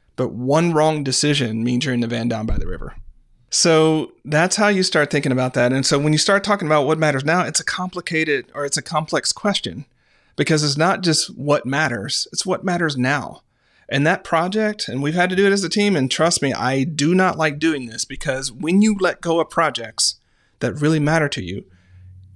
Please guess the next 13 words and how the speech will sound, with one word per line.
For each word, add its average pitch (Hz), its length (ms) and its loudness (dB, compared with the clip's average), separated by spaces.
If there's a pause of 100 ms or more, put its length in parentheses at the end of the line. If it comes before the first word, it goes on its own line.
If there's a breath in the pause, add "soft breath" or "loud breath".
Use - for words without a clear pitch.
(480)
if - 180 -6
you're 123 220 0 (640)
really 180 460 2
doing 170 340 4
it, 123 220 -2
you're 143 140 -2
gonna 139 180 0
have 147 140 -2
to 139 80 -4
make 131 160 0
space 113 260 -4
to 107 120 -8
grieve. 87 380 -12